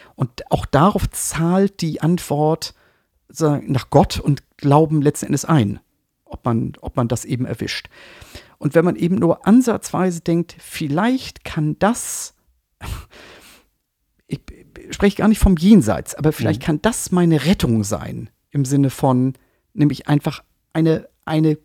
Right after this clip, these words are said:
Speaker 1: gute Antwort zu finden, mit der ich gut weiterleben kann,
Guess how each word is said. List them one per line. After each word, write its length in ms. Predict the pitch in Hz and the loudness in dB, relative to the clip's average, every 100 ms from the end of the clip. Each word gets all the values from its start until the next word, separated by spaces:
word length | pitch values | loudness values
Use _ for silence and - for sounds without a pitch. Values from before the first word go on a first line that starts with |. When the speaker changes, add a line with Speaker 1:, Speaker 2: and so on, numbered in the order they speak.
| _ - | _ -2
Speaker 1:
gute 400 | 214 277 202 - | 2 2 0 2
Antwort 460 | 202 - 113 101 | 2 2 0 0
zu 160 | - - | -4 -10
finden, 420 | - 101 92 117 | -4 -4 -4 -8
mit 160 | 123 - | -8 -4
der 160 | 151 | -6
ich 200 | - - - | -6 -16 -4
gut 320 | 202 226 - | 0 0 0
weiterleben 640 | 160 180 139 110 101 - | 0 2 2 2 -2 -4
kann, 380 | - - 107 214 | -10 -6 -4 -4